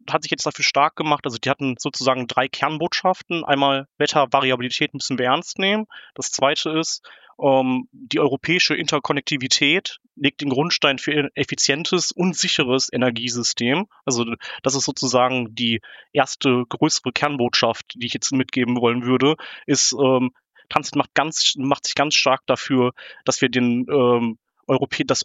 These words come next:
das europäische Strem-, Stromsystem weiter ausführen, dass wir das auch stärker ausbauen, größer machen, als, äh, wie es derzeit, ähm, im Netzentwicklungsplan vorgesehen ist. Also nur jetzt, ähm, als Zahlen, ähm,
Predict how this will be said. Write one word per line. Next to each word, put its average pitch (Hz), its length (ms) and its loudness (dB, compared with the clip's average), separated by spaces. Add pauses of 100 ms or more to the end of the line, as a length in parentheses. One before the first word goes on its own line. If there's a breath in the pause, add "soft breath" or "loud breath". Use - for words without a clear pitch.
(100)
das - 200 0
europäische 139 480 2
Strem-, 135 380 0 (120)
Stromsystem 123 800 -2
weiter 120 280 2
ausführen, 107 600 -2 (200 loud breath)
dass - 100 -4
wir 139 60 4
das 120 100 -2
auch 131 80 2
stärker - 520 2
ausbauen, 120 540 2
größer 123 420 2
machen, 113 360 0 (300 loud breath)
als, 123 320 2
äh, 139 40 4
wie 123 300 4
es 127 220 -2
derzeit, 120 680 2
ähm, 113 300 0
im 120 140 -2
Netzentwicklungsplan 120 720 0
vorgesehen 101 680 -2
ist. 98 320 -6 (200 loud breath)
Also - 180 -6
nur 131 160 4
jetzt, - 160 -4 (120)
ähm, 117 420 2
als - 280 0
Zahlen, 156 480 0 (680 loud breath)
ähm, 120 520 2